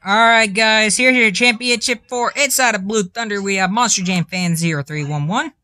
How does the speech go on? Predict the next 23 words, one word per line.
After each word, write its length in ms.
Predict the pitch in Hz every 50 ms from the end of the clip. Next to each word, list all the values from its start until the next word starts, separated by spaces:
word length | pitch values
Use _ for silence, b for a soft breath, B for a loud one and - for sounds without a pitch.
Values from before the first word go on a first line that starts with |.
| _ _ _ B B B B B B B B B B
Inside 440 | 320 330 320 285 - 269 247 226
of 100 | 202 170
Hall 180 | 143 175 165 165
Y'all, 240 | 170 180 208 220 233
we 180 | 220 208 180
have, 280 | 160 180 180 180 170 165
uh, 500 | 180 175 170 165 165 160 156 151 151 151
Monster 300 | 156 170 180 180 - 220
Jam 220 | 175 180 175 170
Collector 340 | 147 - 175 165 - - 156
Racing. 460 | 147 165 202 233 - - 320 339 349 294 - _ _ _ _ _ _ _ B B B B B B B B B B B
Inside 440 | 294 302 285 - - 269 254 247 - 240
S 200 | 254 240 - -
ten 200 | 262 254 247 220
Avenger 240 | 240 254 247 226
is 180 | 233 220 202 196
Monster 280 | 214 220 208 180 214 214
Jam 220 | 220 220 208 190
Boy 260 | 180 226 220 214 208
Wilkins. 480 | 196 233 247 247 - - 254 247 220 214
Inside 420 | 226 226 208 - - 233 226 202
of 60 | 170
Slinger, 540 | - - - 247 269 285 294 320 320 311 302